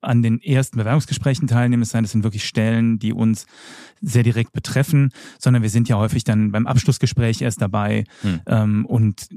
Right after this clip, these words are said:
Speaker 1: jemand, der es bis zu diesem Zeitpunkt dann, dann geschafft hat, sozusagen, da gibt's jetzt keine, keine Überraschung mehr,
Speaker 2: Ja.
Speaker 1: sondern das sind ja Dinge, wo wir uns Zeit nehmen,
Speaker 2: Ja.
Speaker 1: äh, der, der Bewerber sich Zeit nimmt, so, und dann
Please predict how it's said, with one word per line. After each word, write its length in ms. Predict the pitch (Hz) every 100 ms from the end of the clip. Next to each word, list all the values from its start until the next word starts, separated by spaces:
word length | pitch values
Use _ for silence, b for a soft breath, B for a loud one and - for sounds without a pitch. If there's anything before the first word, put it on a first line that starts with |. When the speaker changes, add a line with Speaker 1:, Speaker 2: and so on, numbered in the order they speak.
| -
Speaker 1:
jemand, 380 | - 117 123 120
der 80 | 123
es 100 | 113
bis 140 | 123
zu 120 | - 113
diesem 300 | 139 135 120
Zeitpunkt 680 | 123 123 131 110 113 107 107
dann, 460 | 104 107 104 98
dann 180 | - 110
geschafft 380 | 104 - 117 156
hat, 160 | 107 - -
sozusagen, 540 | - - 98 98 98
da 220 | 95 95 - B B B
gibt's 240 | - -
jetzt 220 | 107 -
keine, 380 | - 104 107 101 b b b
keine 180 | - 117
Überraschung 560 | 123 104 104 - 131 104
mehr, 160 | 101
Speaker 2:
Ja. 60 | 107
Speaker 1:
sondern 260 | 101 107 107
das 140 | 98
sind 180 | 107 104
ja 80 | 104
Dinge, 300 | 110 110 101
wo 100 | 98
wir 160 | 110
uns 220 | 107 95 -
Zeit 320 | 104 110 107
nehmen, 380 | 104 107 107 101 92 B B
Speaker 2:
Ja. 80 | 113
Speaker 1:
äh, 280 | 104 104 101
der, 380 | 110 107 104 107
der 280 | 104 104 -
Bewerber 800 | - - - 135 120 117 117
sich 140 | 101 -
Zeit 340 | - 113 -
nimmt, 460 | 110 107 104 101 -
so, 280 | 107 104 107
und 240 | 107 95
dann 320 | 104 98 101